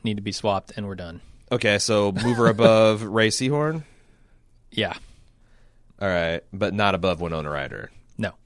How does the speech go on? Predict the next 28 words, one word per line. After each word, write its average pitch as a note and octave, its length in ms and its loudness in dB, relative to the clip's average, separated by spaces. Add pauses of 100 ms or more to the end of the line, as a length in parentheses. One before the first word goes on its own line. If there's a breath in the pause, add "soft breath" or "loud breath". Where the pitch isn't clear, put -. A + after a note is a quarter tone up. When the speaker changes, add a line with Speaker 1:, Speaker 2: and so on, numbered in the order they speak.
(180)
Speaker 2:
I G#2+ 100 -2
think F#2+ 160 -4
that's, D2+ 280 -10
I G2+ 100 0
think A2+ 180 -4
that's F#2 180 -2
good. F#2 220 0
I F#2 60 0
think G2 120 -2
that's F#2 120 -6
a - 20 -12
good F2 200 -4
top F2 200 -2
ten. F#2+ 200 -4
I F2+ 40 -2
think E2+ 140 -4
it's - 80 -10
a E2 40 -12
good D#2 200 -6
top C#2+ 220 -8
five. - 420 -10 (920)
Speaker 1:
Okay. A2+ 220 -6 (540 loud breath)
What C#3 100 0
are C3+ 40 2
we B2 100 0
calling G#2+ 220 0
this? F#2 120 -10
Top G#2 280 -2